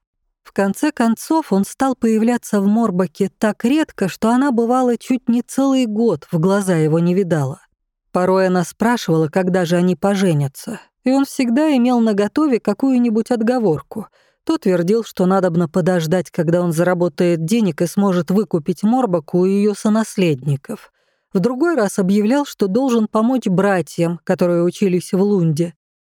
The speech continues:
В третий, что со свадьбой надобно повременить,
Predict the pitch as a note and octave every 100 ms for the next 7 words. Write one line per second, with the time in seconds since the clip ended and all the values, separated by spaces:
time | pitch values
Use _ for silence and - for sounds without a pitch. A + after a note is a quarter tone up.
0 | _ - - G#3 A3+ E3 - - E3+ F#3
1 | D#3+ F3 G#3 F#3 E3+ E3 F3+ E3+ D#3 E3
2 | F#3 E3 F3 E3+ E3+ B3 B3